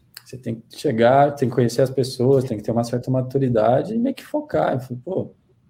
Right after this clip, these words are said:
se eu não trabalho com kernel do Linux, eu vou focar em algo que eu sei." No, no meu caso, eu sei fazer web, né? Vou fazer A P I, eu vou ser o melhor cara de A P I do mundo. É, vou traba-,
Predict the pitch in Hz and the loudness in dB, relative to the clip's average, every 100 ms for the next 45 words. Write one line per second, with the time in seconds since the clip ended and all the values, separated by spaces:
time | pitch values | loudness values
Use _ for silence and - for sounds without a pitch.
0 | _ _ _ _ _ _ - 160 123 123 | _ _ _ _ _ _ 0 2 4 6
1 | 123 123 147 147 156 170 175 220 - - | 4 4 4 4 4 2 0 0 -4 -8
2 | _ _ _ _ 247 254 269 277 277 262 | _ _ _ _ 0 0 0 0 2 4
3 | 254 269 285 277 269 226 240 226 254 - | 4 2 0 0 4 4 2 2 0 4
4 | 160 170 175 123 120 123 135 139 135 160 | 4 4 2 2 4 4 4 4 4 4
5 | 214 277 269 247 254 320 214 131 131 - | 2 -2 -2 -4 -2 2 6 6 4 -2
6 | - _ _ _ _ - 120 127 117 135 | -14 _ _ _ _ -6 -2 -2 -2 4
7 | 147 160 180 120 147 110 104 - 139 - | 6 6 6 6 6 4 0 -6 -8 -2
8 | 139 139 143 175 143 139 160 143 156 147 | 2 4 4 2 2 2 2 0 -4 -2
9 | 135 147 120 123 147 104 - _ _ _ | -2 -2 -2 0 -2 -4 -10 _ _ _
10 | _ - 110 110 104 104 - - _ _ | _ -6 -2 0 -2 -6 -10 -18 _ _
11 | - 123 143 143 147 165 | 0 2 4 6 4 2